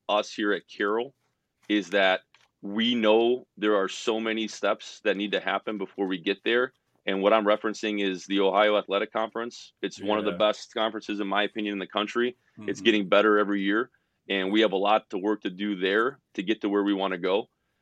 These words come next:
Speaker 1: So we
Speaker 2: Mm-hmm.
Speaker 1: take that very seriously before we even, you know, get our minds in terms of,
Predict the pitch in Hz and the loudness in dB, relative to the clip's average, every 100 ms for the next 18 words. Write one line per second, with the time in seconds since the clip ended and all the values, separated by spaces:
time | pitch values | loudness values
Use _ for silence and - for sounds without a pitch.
0 | _ - 98 107 110 123 113 90 104 92 | _ -2 0 0 0 2 2 4 2 4
1 | 104 104 101 - 104 101 - 101 90 92 | 0 0 -2 -2 -2 -2 -4 -6 -6 -8
2 | - 107 101 101 101 95 90 - 98 87 | -2 0 0 0 -2 -4 -8 -8 -6 -6
3 | 90 101 101 95 98 101 98 95 - 92 | -2 2 4 4 4 2 0 -4 -6 -10
4 | - 98 92 92 92 | -6 -6 -4 0 0